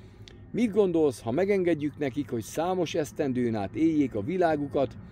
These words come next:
aztán eljön hozzájuk az, amire ígéretet kaptak?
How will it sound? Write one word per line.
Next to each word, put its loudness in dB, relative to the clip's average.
aztán -2
eljön 2
hozzájuk 0
az, 0
amire 0
ígéretet 0
kaptak? 0